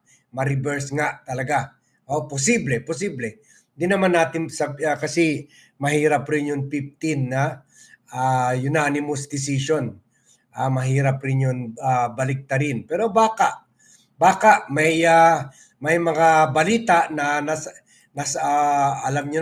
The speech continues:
naman, kung Senate President ka, powerful ka rin, may mga kaibigan ka rin all over, including the Supreme Court. So baka nga may naha-, nahagip na, na, kwan, na feedback si, ah, Soto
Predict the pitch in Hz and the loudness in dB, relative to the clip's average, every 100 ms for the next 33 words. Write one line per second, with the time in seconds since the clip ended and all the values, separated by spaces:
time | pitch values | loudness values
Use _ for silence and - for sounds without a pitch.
0 | 190 180 156 175 - 139 139 139 139 139 | -2 -2 -2 -4 -8 -10 -6 -4 -4 -6
1 | 147 143 135 135 196 - 139 135 - _ | -6 -6 -6 -4 -6 -2 -2 -2 -8 _
2 | _ - _ _ 127 139 143 151 139 156 | _ -20 _ _ 0 2 2 -2 -2 -2
3 | 156 185 175 180 143 127 127 123 131 127 | 2 2 2 -2 -4 -2 -4 -4 -6 -4
4 | 139 135 135 135 165 147 147 - 123 123 | -4 -2 -2 -2 -2 -2 -6 -8 -10 -6
5 | 151 147 135 127 - _ _ _ 131 131 | -6 -2 -4 -4 -12 _ _ _ -18 -6
6 | 151 147 139 139 135 135 147 180 185 143 | -2 -2 -2 -4 -6 -6 -2 -2 -4 -2
7 | 135 135 - _ _ _ _ 151 160 165 | -2 -2 -10 _ _ _ _ 2 2 6
8 | 196 202 208 214 208 - 127 147 165 170 | 4 6 4 4 2 0 -4 -2 0 0
9 | 170 160 165 143 160 147 156 135 160 - | 0 0 -2 -4 -4 -2 -2 -4 -8 -8
10 | 143 147 143 139 127 - _ _ _ _ | -8 -6 -4 -2 -4 -8 _ _ _ _
11 | _ 127 139 135 127 127 123 120 - 160 | _ -6 -2 0 0 -2 -4 -6 0 0
12 | 113 107 123 127 123 123 120 _ _ _ | 0 -6 -6 -4 -4 -6 -10 _ _ _
13 | _ 165 139 131 151 131 - - 139 135 | _ -4 -2 2 2 2 -10 -6 0 2
14 | 127 123 123 123 165 165 139 110 - | 2 2 -2 -2 2 2 2 -6 -8